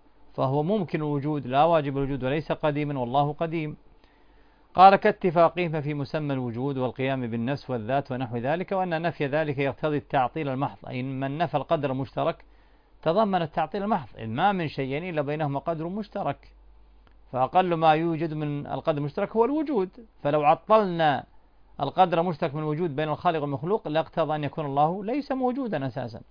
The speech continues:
قال: "وأن في ذلك يقتضي التعطيل المحض، وأنه لا بد من إثبات خصائص الربوبية"،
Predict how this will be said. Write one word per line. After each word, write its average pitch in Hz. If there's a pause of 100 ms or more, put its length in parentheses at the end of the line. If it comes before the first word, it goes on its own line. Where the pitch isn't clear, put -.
(1160)
قال: 180
"وأن 190
في 165
ذلك 165
يقتضي 156
التعطيل 160
المحض، 139
وأنه 143
لا 151
بد 143
من 139
إثبات 143
خصائص 139
الربوبية"، 123